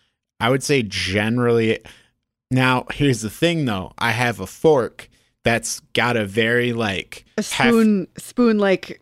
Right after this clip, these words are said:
Speaker 1: Yeah,
Speaker 2: profile.
Speaker 1: it's, it's
Speaker 2: Not a spork, though.
Speaker 1: It's got a very, like, hefty, like, landing zone on the back edge of the fork.
Speaker 2: Mm-hmm.
Speaker 1: So you can almost kinda spoon it up a little bit.
Speaker 2: You can,
Speaker 1: You
Speaker 2: yeah.
Speaker 1: can.
Speaker 2: The,
Speaker 1: That's, that's
Speaker 2: the
Speaker 1: a great
Speaker 2: tines are
Speaker 1: fork.
Speaker 2: thick, and it's a
Speaker 1: Yeah.
Speaker 2: hefty fork.
Speaker 1: It's a hefty.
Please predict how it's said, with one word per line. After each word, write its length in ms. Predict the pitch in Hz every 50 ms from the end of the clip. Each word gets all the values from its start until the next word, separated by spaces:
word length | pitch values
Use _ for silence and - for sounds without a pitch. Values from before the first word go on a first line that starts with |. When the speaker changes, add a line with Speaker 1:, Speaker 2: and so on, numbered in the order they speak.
| - -
Speaker 1:
Yeah, 220 | - - 139 131
Speaker 2:
profile. 400 | 113 175 165 160 160 - 160 190 208
Speaker 1:
it's, 200 | 143 147 - 113
it's 120 | 123 170
Speaker 2:
Not 160 | 220 233 226
a 40 | 214
spork, 400 | 196 - - - 185 165 - -
though. 100 | - 147
Speaker 1:
It's 140 | 147 151 175
got 200 | - 151 160 151
a 80 | 147 127
very, 460 | 113 107 127 131 131 131 139 139 135
like, 240 | 127 123 117 107 -
hefty, 560 | - 113 113 120 - - - - 127 120 117
like, 280 | 113 110 104 95 -
landing 520 | 82 98 101 98 101 104 110 117 120 120 117
zone 280 | 107 123 123 123 123
on 100 | 123 113
the 80 | 107 98
back 280 | 82 98 101 104 - -
edge 120 | 110 101
of 80 | 104 107
the 80 | 90 90
fork. 440 | - - 101 101 113 139 - -
Speaker 2:
Mm-hmm. 400 | - 196 180 - 185 185 185 196
Speaker 1:
So 100 | 202 -
you 80 | 139 131
can 160 | - 131 123 135
almost 340 | 165 196 185 160 131 -
kinda 560 | - - 127 120 113 107 104 101 98 98 98 - _ _ _ _ _ _ _ _ -
spoon 460 | - - - - - 135 131 123 120
it 100 | 113 107
up 220 | 117 123 123 -
a 20 | 107
little 220 | 101 92 85 95
bit. 280 | 87 90 87 67 - _ -
Speaker 2:
You 160 | 190 208 -
can, 400 | - 233 226 202 175 156 151 160
Speaker 1:
You 80 | 156
Speaker 2:
yeah. 160 | 185 185 170 135
Speaker 1:
can. 180 | 123 - -
Speaker 2:
The, 60 | 104
Speaker 1:
That's, 220 | 107 117 120 - -
that's 180 | - 147 147 214
Speaker 2:
the 60 | 214
Speaker 1:
a 20 |
great 40 | 196 208
Speaker 2:
tines 380 | 240 240 247 254 269 277 269 269
are 180 | 269 233 208
Speaker 1:
fork. 60 | 202 - - -
Speaker 2:
thick, 400 | 247 233 202 180 180 - - - -
and 140 | - 196 190
it's 160 | 185 180 -
a 60 | - 208
Speaker 1:
Yeah. 100 | 202 196
Speaker 2:
hefty 320 | 196 196 - - 190 185
fork. 400 | 165 - 185 175 165 - - -
Speaker 1:
It's 100 | - -
a 40 | -
hefty. 580 | 104 110 104 - - _ - - - - -